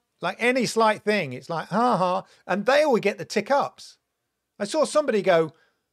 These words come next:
somebody goes, "Ha, yeah, typical, yeah. Stadia losing these titles, ha ha." Six upvotes. Response to, the next response was, "Why is that funny?" Six negative votes.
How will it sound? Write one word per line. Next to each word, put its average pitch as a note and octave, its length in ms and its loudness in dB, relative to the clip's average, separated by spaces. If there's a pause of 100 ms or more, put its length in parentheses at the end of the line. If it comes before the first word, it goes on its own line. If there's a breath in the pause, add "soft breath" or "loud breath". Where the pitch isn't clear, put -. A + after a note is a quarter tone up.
(280)
somebody A#3 280 2
goes, E3 140 4
"Ha, E3+ 240 2
yeah, D#3 260 4
typical, C#3+ 560 -4 (200)
yeah. D#3 240 0 (1080 soft breath)
Stadia F#3+ 540 2
losing F3 400 0
these E3+ 160 -6
titles, E3+ 540 0
ha A3+ 240 0
ha." F#3+ 400 2 (760)
Six - 320 -4
upvotes. D3+ 600 -2 (840)
Response B3+ 460 -2
to, F#3+ 380 2 (200)
the G3 100 -4
next C4 280 -2
response G#3+ 440 -2
was, F3 260 -6
"Why F#3+ 320 -2
is G3+ 80 -2
that F#3+ 180 -8
funny?" D#3+ 440 -8 (1700)
Six - 340 -8
negative A3 400 0
votes. C#3+ 540 -2